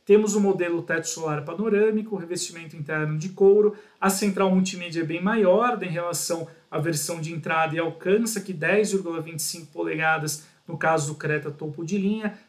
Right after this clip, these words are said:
Temos aqui o serviço de carro conectado Hyundai Blue Link, câmeras trezentos e sessenta graus, carregador de smartphones por indução, o ar-condicionado automático digital e aí também mais,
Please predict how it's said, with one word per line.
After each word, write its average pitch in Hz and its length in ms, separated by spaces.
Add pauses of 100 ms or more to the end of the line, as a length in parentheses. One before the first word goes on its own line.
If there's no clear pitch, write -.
(120)
Temos 208 360
aqui 190 120
o 190 40
serviço 165 480
de 151 80
carro 156 320
conectado 151 640
Hyundai 147 400
Blue 160 200
Link, 208 460 (300)
câmeras - 360
trezentos 156 360
e - 0
sessenta 156 360
graus, 185 460
carregador 156 420
de 147 60
smartphones 151 640
por - 180
indução, 185 640 (280)
o - 80
ar-condicionado 196 800
automático 151 640
digital 185 680 (180)
e 170 100
aí 180 120
também 185 360
mais, 190 800